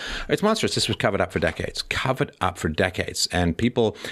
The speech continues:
men who know, like, fathers who know where their daughters are being held and raped by these gangs have gone there and tried to deal with it, and they themselves, the fathers, that is, have been arrested for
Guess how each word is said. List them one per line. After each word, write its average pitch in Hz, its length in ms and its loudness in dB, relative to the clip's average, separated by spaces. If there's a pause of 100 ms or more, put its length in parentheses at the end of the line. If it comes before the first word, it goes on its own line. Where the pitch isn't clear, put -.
men 139 300 4
who 123 120 6
know, 127 400 4
like, 110 220 2
fathers 147 440 2
who 123 100 4
know 123 240 6
where 131 120 4
their 113 140 4
daughters 110 380 4
are 101 300 4
being 104 240 4
held 113 300 4
and 92 140 2
raped 98 320 2 (560)
by 95 240 2
these 92 180 2
gangs 104 440 2
have 90 180 2
gone 104 300 2
there 90 260 6
and 92 240 2
tried 95 240 2
to 98 60 2
deal 117 180 4
with 101 160 2
it, 92 140 2
and 98 120 2
they 98 140 4
themselves, 92 500 2
the 123 80 2
fathers, 107 380 2
that 90 140 4
is, 85 140 0
have 78 100 0
been 87 120 2
arrested 87 360 2
for 85 360 2